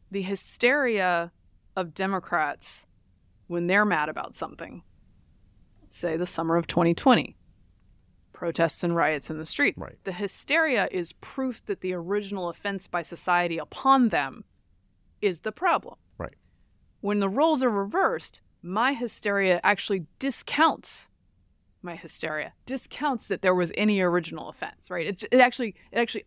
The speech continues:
Speaker 1: undercuts my argument that I'm upset about it means it doesn't matter. Isn't
Speaker 2: Yeah.
Speaker 1: that a convenient thing?
Speaker 2: Yes.
Speaker 1: So convenient.
Speaker 2: Must be so nice to be on the other side.
Speaker 1: Dude, can you imagine being a Democratic press secretary? I've heard, you know, this is not a,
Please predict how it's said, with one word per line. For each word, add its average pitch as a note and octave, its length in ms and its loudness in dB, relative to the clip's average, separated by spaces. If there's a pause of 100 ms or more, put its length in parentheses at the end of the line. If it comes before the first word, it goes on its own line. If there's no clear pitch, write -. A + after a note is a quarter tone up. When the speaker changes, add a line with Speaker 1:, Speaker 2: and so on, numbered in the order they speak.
Speaker 1:
undercuts A3+ 640 2
my E3 180 0
argument D#3 520 -4 (340)
that G3 160 4
I'm A3 220 0
upset C#4 360 -4
about E3+ 300 -4
it D#3 180 -14 (200)
means G3+ 260 2
it - 120 -2 (140)
doesn't G3+ 400 4
matter. - 380 -10
Isn't G4+ 180 -12
Speaker 2:
Yeah. C5+ 60 -8
Speaker 1:
that C5 80 -4
a - 40 -8
convenient G#3+ 560 -6
thing? G#3 280 -4 (720)
Speaker 2:
Yes. - 340 -6
Speaker 1:
So - 220 -14
convenient. - 280 -12
Speaker 2:
Must F3+ 140 4
be E3 80 4
so C3+ 140 6
nice B2 160 4
to - 60 -12
be A2 100 2
on F#2 80 2
the F#2 80 0
other F2 140 -2
side. G2 260 -8 (540)
Speaker 1:
Dude, - 240 -14
can G3+ 160 -6
you A3 60 -2
imagine F#3+ 280 -6
being E3+ 140 -6
a D#3 40 -4
Democratic D#3+ 460 -8
press D#3+ 180 -10
secretary? - 420 -4
I've D#3+ 120 2
heard, F3+ 280 4
you E3+ 120 -2
know, F3 160 0
this G3 220 0
is F3 100 -4
not E3+ 220 4
a, D#3 180 -6